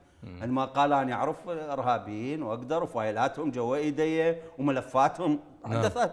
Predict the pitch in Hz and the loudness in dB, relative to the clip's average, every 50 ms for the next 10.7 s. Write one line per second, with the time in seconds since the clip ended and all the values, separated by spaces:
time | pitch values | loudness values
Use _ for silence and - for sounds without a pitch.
0 | - - 123 120 117 113 101 113 127 127 123 131 131 139 151 160 156 147 175 165 | -4 -4 -2 0 0 0 0 -2 -2 -2 -2 -2 0 6 8 10 10 10 8 8
1 | 156 160 180 175 180 170 170 196 220 190 170 196 185 190 185 185 175 170 185 220 | 6 4 6 8 8 8 8 6 6 6 6 6 4 4 4 2 2 2 2 0
2 | 220 214 - 208 202 202 196 185 175 175 156 139 127 120 143 143 143 156 160 165 | 0 -2 -2 -2 0 0 2 4 6 8 8 6 6 4 2 2 2 2 2 2
3 | 156 143 156 175 160 160 160 - - - - - - - - 147 156 175 190 190 | 2 2 2 2 2 2 0 -2 -8 -14 -20 -20 -18 -4 2 6 8 8 10 10
4 | 185 170 139 - - - 147 156 160 160 151 160 160 160 147 - 139 120 113 - | 8 6 4 0 -2 2 4 6 6 6 4 4 4 2 2 0 -2 -4 -4 -4
5 | - - 143 131 120 147 165 165 - 160 147 139 131 117 - 127 117 101 92 - | -6 -6 -4 0 6 6 6 6 6 2 0 0 -2 -4 -4 -6 -6 -6 -6 -10
6 | - - - _ 127 151 160 - 185 214 233 220 180 - 202 180 180 190 160 165 | -18 -20 -14 _ -2 -2 0 2 2 2 2 0 0 0 0 0 2 0 0 2
7 | 151 143 151 147 139 135 135 117 - - 113 98 90 - - 90 87 87 78 - | 2 2 2 2 2 0 -2 -2 -4 -6 -6 -6 -6 -8 -14 -16 -16 -16 -16 -18
8 | - - 110 - 131 123 110 117 123 120 143 160 147 120 104 101 104 104 107 107 | -16 -14 -12 -8 -8 -6 -4 -6 -4 -4 -4 -4 -4 -6 -8 -8 -10 -10 -10 -8
9 | 110 120 120 117 120 117 - 143 131 - 147 135 - 170 160 165 170 175 - 127 | -6 -4 -4 -6 -6 -4 -2 -2 0 2 2 2 2 2 2 2 2 2 2 2
10 | 135 135 - - - 127 123 127 160 147 - 175 160 151 | 2 2 2 2 0 -2 -2 -2 -2 -4 -2 -4 -4 -4